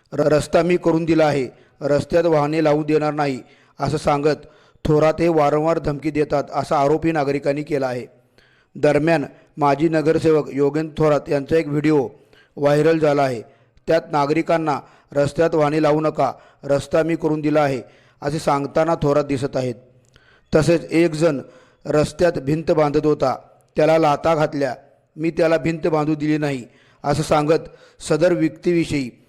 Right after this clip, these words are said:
अश्लील भाषेत शिवीगाळ केल्याचेही व्हिडिओमध्ये चित्रण झालं आहे. दरम्यान माजी नगरसेवक योगेंद्र थोरात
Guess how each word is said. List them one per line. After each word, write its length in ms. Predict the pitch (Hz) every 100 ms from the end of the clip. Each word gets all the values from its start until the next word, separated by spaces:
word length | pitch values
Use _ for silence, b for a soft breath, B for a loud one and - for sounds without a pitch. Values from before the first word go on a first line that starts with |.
| b b b b
अश्लील 340 | 147 - 175
भाषेत 320 | 175 151 156 147 -
शिवीगाळ 400 | - 160 165 175
केल्याचेही 640 | 170 156 156 156 156 127 107 b b
व्हिडिओमध्ये 520 | 143 160 170 160 165
चित्रण 340 | 160 147 151
झालं 220 | 147 135
आहे. 200 | 131 120 104 _ _ _ b b b b
दरम्यान 500 | 135 156 156 170 165 139
माजी 300 | 151 147 165
नगरसेवक 680 | 165 165 160 160 139 - - b -
योगेंद्र 420 | 147 151 151 170 165
थोरात 240 | 156 151